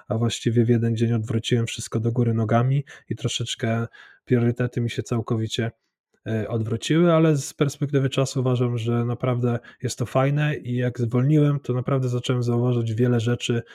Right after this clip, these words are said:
nowych, fajnych i kolejne pomysły na kolejne rzeczy, więc myślę, że na pewno będzie fajne, fajnie, a z drugiej strony też chcę przetestować, czy innymi sposobami da się rozwijać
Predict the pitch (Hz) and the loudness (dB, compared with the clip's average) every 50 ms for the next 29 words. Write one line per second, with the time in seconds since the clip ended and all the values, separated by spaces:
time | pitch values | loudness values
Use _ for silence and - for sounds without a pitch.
0 | - - _ _ - 120 123 127 120 110 113 113 - - - - 127 120 120 117 | -20 -20 _ _ -2 2 2 2 2 2 0 -2 -4 -4 -4 0 0 2 2 0
1 | 117 113 110 110 - - _ _ _ _ - 117 110 - - 120 120 123 120 120 | 0 -2 -4 -6 -8 -12 _ _ _ _ -10 -10 -10 -8 -4 -2 -2 -2 0 -2
2 | 117 113 - 117 110 113 113 - - - 113 110 110 - - 117 113 113 110 110 | -4 -4 -4 -4 -4 -2 -4 -4 -6 -6 -6 -4 -4 -4 -2 -2 0 0 0 -2
3 | 107 104 110 110 110 - - 110 110 - - - - - _ _ - 104 - - | -2 -2 -2 -4 -4 -4 -4 -6 -6 -6 -10 -20 -20 -20 _ _ -14 -12 -8 -8
4 | 120 - - 113 110 110 113 107 110 113 - 131 117 117 113 107 110 113 107 101 | -8 -6 -4 -4 -2 -2 -2 -2 -4 -4 -4 -4 -2 -2 -2 -2 -2 -2 -2 -4
5 | 107 - - 127 127 139 151 170 196 - _ _ _ _ _ - 127 131 143 156 | -6 -4 -2 0 0 2 2 0 -2 -4 _ _ _ _ _ -2 0 0 0 0
6 | 170 185 214 - - 123 123 120 135 151 156 143 - - 151 143 156 151 - 156 | 0 -2 -2 -2 0 0 2 2 4 4 4 2 2 -2 -2 -2 -2 0 0 0
7 | 151 147 - - - - - - - - - _ _ _ - - 147 135 - - | -2 -2 -2 -6 -10 -16 -20 -20 -20 -20 -20 _ _ _ -6 -2 -2 -2 0 -2
8 | 139 - 131 120 - - 135 127 135 127 - - - - - 131 131 131 127 127 | -2 0 -2 -2 0 0 2 2 2 2 0 -2 -6 -2 2 4 4 4 4 4
9 | 127 - - 143 127 127 131 135 131 127 127 - - 135 - - 127 117 123 123 | 2 0 -2 -2 -2 0 0 0 0 -2 -4 -4 -6 -6 -4 -2 -2 -2 0 -2
10 | 123 123 120 120 127 127 - - 120 123 117 113 110 117 123 123 127 120 - - | -2 -2 -2 -2 -4 -2 0 0 2 2 0 0 2 2 4 4 4 2 -2 -6
11 | - | -12